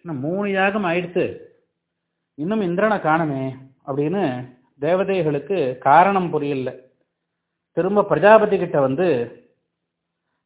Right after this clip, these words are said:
"ஏ பிரஜாபதி, மூணு யாகம் பண்ணிட்டோம் நாங்க, இந்திரன் வரலே," அப்படின்னு சொன்னான். பிரஜாபதி கேட்டார், "என்ன என்ன யாகம் பண்ணினீர்,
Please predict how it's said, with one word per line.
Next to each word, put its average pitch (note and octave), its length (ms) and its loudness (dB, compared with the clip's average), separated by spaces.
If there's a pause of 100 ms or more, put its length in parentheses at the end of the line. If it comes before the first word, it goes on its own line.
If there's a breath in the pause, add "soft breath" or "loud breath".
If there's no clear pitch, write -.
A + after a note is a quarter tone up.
"ஏ D#3 140 0
பிரஜாபதி, D#3+ 580 2
மூணு E3+ 360 -2
யாகம் F3 360 4
பண்ணிட்டோம் E3 320 2
நாங்க, C#3 240 2 (1080)
இந்திரன் F3 440 0
வரலே," D3+ 380 2 (540)
அப்படின்னு B2+ 360 -8
சொன்னான். A2+ 320 -14 (1500)
பிரஜாபதி F3+ 540 2
கேட்டார், D#3+ 540 2 (1400)
"என்ன D#3 280 -6
என்ன G3 180 -4
யாகம் D#3 340 4
பண்ணினீர், C3+ 640 -4